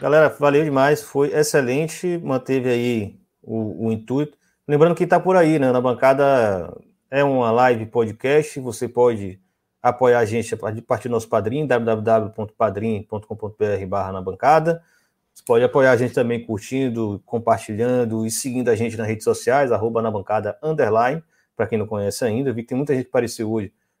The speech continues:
né, que não é, quanto mais aqui do chat. E, é, tem, eu sempre reforço a linha de transmissão pra tanto trocar ideia com a gente, né, de sugerir pauta também, estamos abertos pra conversas como essa. É,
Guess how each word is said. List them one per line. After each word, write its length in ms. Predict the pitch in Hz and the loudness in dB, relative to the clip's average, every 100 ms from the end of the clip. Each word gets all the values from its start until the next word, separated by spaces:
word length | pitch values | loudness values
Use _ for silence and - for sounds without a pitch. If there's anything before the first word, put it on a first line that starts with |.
| _ | _
né, 100 | 107 | -10
que 120 | 98 | -8
não 180 | 110 107 | -6 -2
é, 180 | 120 127 | 0 0
quanto 300 | - 117 113 | -2 -8 -4
mais 200 | 110 110 | -4 -2
aqui 160 | 104 107 | -4 -8
do 100 | 101 | -12
chat. 400 | - 139 156 - _ _ _ _ - | 0 0 0 -8 _ _ _ _ -8
E, 600 | 139 156 175 202 220 - | -2 2 2 4 2 0
é, 640 | 147 143 143 143 139 139 - _ _ _ _ - | 2 4 6 4 4 2 0 _ _ _ _ -4
tem, 180 | 180 | 2
eu 380 | 214 202 131 123 | 4 4 2 -2
sempre 440 | 143 214 233 175 110 123 _ _ - | 0 -2 0 -2 -4 -10 _ _ -2
reforço 640 | 139 160 151 160 - 110 | 0 2 4 4 2 -4
a 100 | 110 | -4
linha 140 | 131 | -2
de 60 | 143 | -4
transmissão 800 | 165 165 165 165 143 156 180 185 _ | -2 -2 -2 -4 -2 -2 -2 -8 _
pra 360 | - 151 180 - _ - | 4 4 4 -4 _ 2
tanto 180 | 226 | 2
trocar 260 | 220 190 165 | 4 4 6
ideia 280 | 120 131 123 | 6 4 4
com 80 | 127 | 2
a 60 | |
gente, 300 | 107 139 - _ _ _ _ _ | 0 -4 -6 _ _ _ _ _
né, 280 | - 107 123 | -4 0 0
de 200 | 110 113 | -2 -4
sugerir 440 | 113 127 110 110 | -2 -2 -2 -2
pauta 320 | 117 117 117 120 | 0 0 0 -4
também, 260 | 98 110 | -6 -6
estamos 220 | 117 110 | -6 -6
abertos 360 | 95 104 110 - | -4 -2 -4 -6
pra 320 | 101 98 92 | -6 -4 -6
conversas 360 | - 98 95 - | -8 -8 -8 -8
como 220 | 104 98 | -8 -4
essa. 240 | 127 139 _ _ _ _ - | -4 -4 _ _ _ _ -6
É, 380 | 98 104 104 | -2 -2 -2